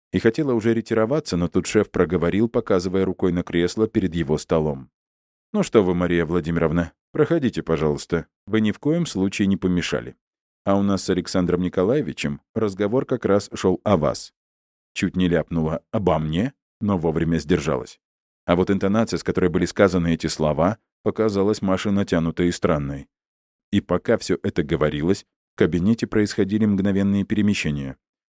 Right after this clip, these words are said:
Двое, те, которых Мария видела впервые, оказались адвокатами из команды Вольского-старшего. Оба тут же встали, представились и сразу откланялись.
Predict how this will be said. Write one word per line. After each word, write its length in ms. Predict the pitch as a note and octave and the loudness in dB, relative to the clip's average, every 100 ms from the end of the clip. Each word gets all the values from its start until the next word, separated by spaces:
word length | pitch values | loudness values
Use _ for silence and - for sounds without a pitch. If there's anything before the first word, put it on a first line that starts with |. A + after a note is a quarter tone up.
| _ - | _ -8
Двое, 580 | D#2 F2 B2 C#3 E2+ C#2+ _ | -6 -2 0 0 -2 -6 _
те, 180 | - C3 | -2 0
которых 380 | G#2 G2+ G#2 F2 | 0 0 0 0
Мария 380 | G#2+ A2+ F2+ | 0 2 0
видела 320 | E2 F#2+ F2+ F2 | 0 0 0 0
впервые, 520 | - F#2+ F2 A2 B2+ _ _ _ | 0 -2 2 0 0 _ _ _
оказались 540 | F#2+ F#2 F#2+ A#2 A#2+ | -2 0 2 2 0
адвокатами 640 | G#2+ G2 G#2 A#2 A2+ A2 A2 | -2 -2 -2 0 0 0 -2
из 100 | G2+ | -2
команды 420 | A2 G#2 G#2 G2+ | -2 0 2 0
Вольского-старшего. 1040 | F#2+ G2+ F2+ G2+ G2 - G2+ - - B1+ C2+ _ _ _ _ | 2 0 2 0 0 0 0 0 -2 -8 -10 _ _ _ _
Оба 220 | - A#2 G2+ | -2 2 2
тут 180 | F#2 | 0
же 100 | E2+ | -2
встали, 420 | F2 - F#2 A2 A#2+ | -2 2 2 2 0
представились 720 | - G2+ - D#2+ D#2+ F2 G2 - | 0 -2 0 0 2 0 -2 -4
и 40 | |
сразу 360 | G2+ - D#2+ D#2+ | -2 2 2 2
откланялись. 640 | E2 - D#2 D2 C2 - | -2 -2 -2 -2 -6 -12